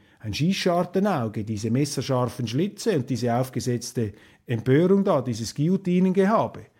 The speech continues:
Da ist aber gar nichts dahinter. Da muss man einfach Widerstand leisten. Also ich würde sehr gern mit einem Stefan Cornelius mal eine, äh, Streitgesprächdiskussion führen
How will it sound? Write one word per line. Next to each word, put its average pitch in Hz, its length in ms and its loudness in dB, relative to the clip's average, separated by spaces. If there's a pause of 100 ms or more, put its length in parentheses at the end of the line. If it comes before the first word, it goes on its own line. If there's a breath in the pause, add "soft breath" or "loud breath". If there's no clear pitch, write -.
(220)
Da 127 80 -4
ist 123 100 -2
aber 101 160 0
gar 120 180 -2
nichts 180 280 -2
dahinter. 127 460 -4 (200)
Da 165 60 -12
muss 131 120 0
man 104 140 -2
einfach 107 260 -4
Widerstand 131 540 -2
leisten. 92 380 -10 (100)
Also 135 140 0
ich 185 120 2
würde 156 200 2
sehr 160 240 2
gern 165 220 0
mit 175 140 -2
einem 160 200 0
Stefan 156 480 -2
Cornelius 139 640 0
mal 127 140 0
eine, 127 340 0 (500 loud breath)
äh, 139 220 -8
Streitgesprächdiskussion 131 1500 2
führen 120 420 2